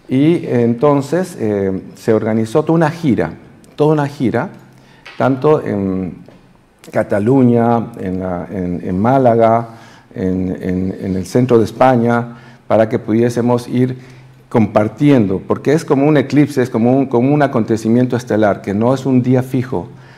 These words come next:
sino es un movimiento que ya se está generando energéticamente hablando,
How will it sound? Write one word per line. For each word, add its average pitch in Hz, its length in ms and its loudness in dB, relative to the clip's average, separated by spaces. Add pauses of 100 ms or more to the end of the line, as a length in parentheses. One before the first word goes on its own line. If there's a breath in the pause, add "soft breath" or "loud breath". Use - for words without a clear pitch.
(100)
sino 110 340 0
es - 180 -4
un 131 120 0
movimiento 123 420 2
que 101 140 -4
ya 127 160 0
se 143 80 -6
está 127 200 -2
generando 104 480 -2
energéticamente 98 720 -4
hablando, 113 460 -2